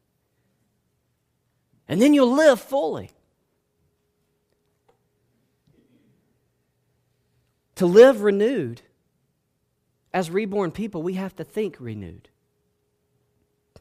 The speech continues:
And I think ultimately that's where Paul is going, because renewal begins when we concentrate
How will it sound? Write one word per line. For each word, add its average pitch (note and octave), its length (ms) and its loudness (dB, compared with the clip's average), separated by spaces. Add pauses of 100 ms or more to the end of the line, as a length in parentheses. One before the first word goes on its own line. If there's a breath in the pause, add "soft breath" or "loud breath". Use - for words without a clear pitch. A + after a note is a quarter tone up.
(140)
And C#3+ 120 -2
I D#3 60 -4
think D#3+ 260 -8
ultimately D3+ 400 -6
that's B2 260 -10
where A#2+ 220 -10
Paul A2 480 -12 (600)
is C3+ 140 -14
going, C#3 320 -4
because B2 280 -14
renewal B2+ 680 -6
begins B2+ 580 -8
when B2 140 -12
we B2 100 -10
concentrate B2+ 800 -12